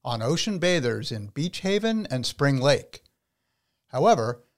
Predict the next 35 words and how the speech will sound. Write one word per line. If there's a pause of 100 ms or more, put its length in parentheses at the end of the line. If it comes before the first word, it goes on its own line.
(160)
no
one
worried
about
a
shark
in
the
Matawan
Creek, (600)
as
it
was
one
and
a
half
miles
inland
from
the
Raritan
Bay
and
the
Atlantic
Ocean. (880)
However, (500)
much
to
the
horror
of
his
friends,